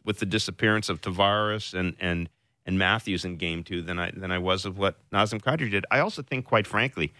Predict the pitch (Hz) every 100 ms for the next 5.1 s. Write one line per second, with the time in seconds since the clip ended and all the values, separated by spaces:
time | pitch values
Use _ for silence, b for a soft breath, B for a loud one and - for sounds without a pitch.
0 | b b _ _ - 113 151 117 117 -
1 | - 104 101 90 85 101 95 85 90 98
2 | 82 78 73 82 78 78 76 90 92 85
3 | 80 - 98 95 87 78 73 - 82 76
4 | 71 78 78 - - - 73 - 139 -
5 | -